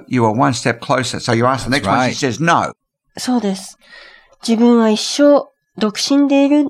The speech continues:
Speaker 3: 運命なんだと思います。でも三人に一人ということが分かっていれば、ある人にノーと言われることは一歩近づいたことになるんです。そして次の人のところへ行き、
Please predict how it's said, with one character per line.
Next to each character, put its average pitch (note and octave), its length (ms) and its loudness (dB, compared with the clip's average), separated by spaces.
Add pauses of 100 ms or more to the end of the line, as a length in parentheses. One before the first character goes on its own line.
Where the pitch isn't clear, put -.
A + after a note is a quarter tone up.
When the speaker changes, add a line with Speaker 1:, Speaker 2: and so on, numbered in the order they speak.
(140)
Speaker 3:
運 E4+ 160 6
命 C#4 160 4
な G#3 160 2
ん F3+ 80 0
だ - 240 -4 (100)
と C#4 220 0 (200)
思 F#3 220 2
い F3 60 2
ま F#3+ 160 -4
す。 - 160 -14 (760)
で A3+ 100 2
も G#3 140 2
三 C4 300 2
人 E4+ 180 6
に A#3 120 4
一 - 220 0
人 D4 180 0 (120)
と C4 80 0
い B3+ 80 4
う B3 60 0
こ C4 120 -2
と C#4+ 100 0
が A#3+ 100 4
分 D#4 160 2
か D#4 80 2
っ D#4+ 40 -2
て C#4+ 220 0
い A3+ 40 0
れ A3+ 100 0
ば、 G#3+ 240 0 (400)
あ D4 120 4
る F4+ 120 0
人 C4 240 -4
に G#3+ 100 0
ノ A#3+ 260 2
ー - 220 -20
と - 160 -2
言 G3+ 140 2
わ G#3 80 2
れ G#3 120 0
る G#3+ 100 -2
こ G#3+ 100 -6
と G#3+ 160 -2
は G3 240 0 (320)
一 A#3 180 -2
歩 F3 140 -2
近 - 240 -4
づ C4 160 -2
い C4+ 40 -2
た D#4 120 0
こ D#4+ 100 0
と E4 100 2
に C#4+ 120 4
な G#3+ 160 0
る F#3 100 -2
ん F3+ 60 -8
で - 120 -8
す。 - 220 -16 (640)
そ A3 140 -4
し - 80 -10
て G#3 240 -2
次 A#3+ 260 0
の E4+ 140 6
人 C#4 200 2
の A3+ 120 2
と G3+ 100 -4
こ A3+ 140 -2
ろ A#3 160 2
へ F#3+ 80 2
行 F3 100 -6
き、 - 260 -4